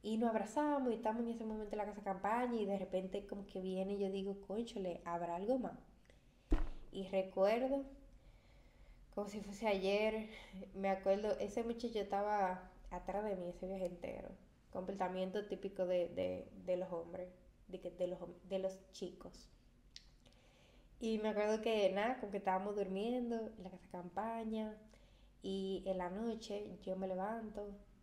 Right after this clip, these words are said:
y yo sabía, yo siempre sé cuando yo quiero algo y cuando llega el momento de como conseguirlo, I guess. No sé,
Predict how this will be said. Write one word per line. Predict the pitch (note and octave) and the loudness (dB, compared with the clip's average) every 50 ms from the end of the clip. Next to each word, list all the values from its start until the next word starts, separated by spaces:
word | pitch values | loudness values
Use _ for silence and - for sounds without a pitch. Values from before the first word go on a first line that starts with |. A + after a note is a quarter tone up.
| - - | -18 -12
y | - G3 F#3 | -10 -6 -4
yo | G#3 A3 | -4 -4
sabía, | A3+ - - B3+ A3 F#3 F3 F3 E3+ E3+ - | -6 -4 -4 -4 -2 -2 -2 -4 -6 -6 -4
yo | - A#3+ | -2 -2
siempre | A#3+ - B3 D#4 D4+ C#4+ - F#3 F3+ | -2 -2 -4 -4 -4 -4 -6 -8 -10
sé | - - - F3 F3 | -8 -6 -6 -6 -4
cuando | - E3+ E3+ F3 F3 | -6 -8 -8 -6 -6
yo | F3 F3+ F3+ | -8 -8 -6
quiero | - - F#3 F#3 F#3 | -4 0 0 2 2
algo | F#3+ G#3+ A#3 B3 B3 B3 A#3+ A3+ | 2 2 0 0 0 0 0 -2
y | - G3 | -2 -2
cuando | - F#3+ F#3 F#3+ F3+ | -4 -4 -4 -4 -2
llega | F3+ F#3 F#3+ | -2 0 0
el | G3+ | 0
momento | G#3 G#3 G3+ G3 G3 G3 G3+ G3 - F#3+ F#3 | 0 -2 -2 0 0 -2 -2 0 0 2 2
de | F#3 F#3 F#3+ G3 F#3+ - - - - - - - - - - - - - - - - - - | 2 2 0 -2 -6 -10 -18 -20 -20 -20 -20 -20 -20 -20 -20 -20 -20 -20 -20 -20 -20 -10 -4
como | F#3+ F3+ F3+ F3+ F3 F3 F3 E3+ F3 E3+ - - - - - - - - - - - - - - - - - - - - - - - | -4 -2 0 0 0 0 0 -2 -4 -8 -12 -18 -20 -20 -20 -20 -20 -20 -20 -20 -20 -20 -20 -20 -20 -20 -20 -20 -20 -20 -20 -20 -10
conseguirlo, | - F#3+ F#3 F#3 - F#3+ F#3+ G#3 C4 C4+ A#3 F#3+ - F3+ F3 - - - | -6 -6 -6 -4 -4 -4 -2 0 0 0 0 -2 -2 -6 -8 -10 -12 -4
I | F#3 F#3+ G3 | -2 0 0
guess. | G3 G3 F3 F3 F#3 - - - - - - - - - - - - - - - - - - - - - - - - - - - - - - - | 2 0 -2 -2 -4 -8 -14 -18 -20 -20 -20 -20 -20 -20 -20 -20 -20 -20 -20 -20 -20 -20 -20 -20 -20 -20 -20 -20 -20 -20 -20 -20 -20 -20 -4 0
No | A#3+ C4 C#4+ C4 | 2 4 4 2
sé, | - - - A3 A3+ A#3 A3+ A#3 - | 0 0 2 2 4 4 2 0 -4